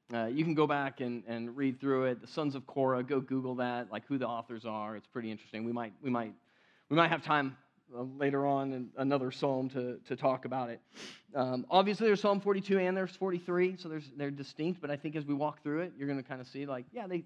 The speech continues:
they kinda seem like they were probably, they were probably one song. And it really is a song. There's a refrain in there that's repeated three times. Like, it's very clearly,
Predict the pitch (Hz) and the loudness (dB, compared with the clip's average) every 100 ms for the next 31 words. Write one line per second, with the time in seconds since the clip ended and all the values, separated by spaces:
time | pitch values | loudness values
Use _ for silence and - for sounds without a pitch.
0 | 180 151 208 185 - 180 170 165 160 156 | -8 -12 -10 -14 -4 -2 0 -2 -2 -4
1 | 147 160 151 151 143 - _ _ _ _ | -2 -2 0 -2 -4 -8 _ _ _ _
2 | - 143 196 190 175 175 170 175 147 110 | -8 2 4 6 6 6 4 2 2 0
3 | 104 170 208 - 190 220 254 233 226 196 | 0 4 4 4 6 8 8 8 6 4
4 | 196 202 185 131 160 165 170 175 175 220 | 4 6 6 6 4 2 4 2 2 0
5 | 202 147 139 143 156 151 202 160 175 180 | 2 2 2 0 -6 -6 -4 -4 -2 -2
6 | 180 196 127 101 139 139 151 180 180 - | 2 0 0 -4 -4 -2 0 0 -2 0
7 | 185 190 156 131 127 | 4 6 4 0 -4